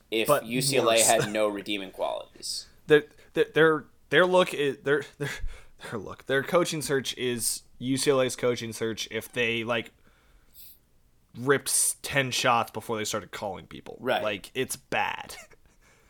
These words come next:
Speaker 1: It's
Speaker 2: Uh,
Speaker 1: like, I, I mean, it's crazy. And, like, U C L A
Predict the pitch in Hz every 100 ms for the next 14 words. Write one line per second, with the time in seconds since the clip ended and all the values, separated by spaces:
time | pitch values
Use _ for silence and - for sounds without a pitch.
0 | _ _ 147 156 117 110 104 - - _
1 | _ _ _ - - 131 143 147 156 -
2 | - - _ _ _ _ _ _ - -
3 | - - - - - _ _ _ _ _
4 | _ - 160 185 180 170 151 _ _ -
5 | - - - 170 175 139 120 98 113 135
6 | 139 - 170 - 175 135 135 139 113 107